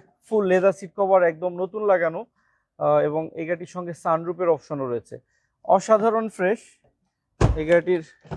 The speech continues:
অ্যান্ড্রয়েডটি আমরা নতুন লাগিয়েছি, যেটা একদম বিল্ট ইনের মতো দেখাচ্ছে, ক্যাচিং সিস্টেম সহ, উডেন প্যানেল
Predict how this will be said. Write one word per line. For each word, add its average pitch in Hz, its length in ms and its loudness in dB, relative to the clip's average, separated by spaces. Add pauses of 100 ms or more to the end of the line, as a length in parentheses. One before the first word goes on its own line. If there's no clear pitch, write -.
(140)
অ্যান্ড্রয়েডটি 160 560 -2
আমরা 165 260 2
নতুন 175 300 -6
লাগিয়েছি, 175 560 -2 (440)
যেটা 151 260 2
একদম 147 360 -2 (280)
বিল্ট 170 320 -4
ইনের 180 220 -2
মতো 156 260 0
দেখাচ্ছে, 147 480 -4
ক্যাচিং 156 360 -4
সিস্টেম 147 360 -8
সহ, 156 280 -6 (400)
উডেন 175 300 0
প্যানেল 175 360 0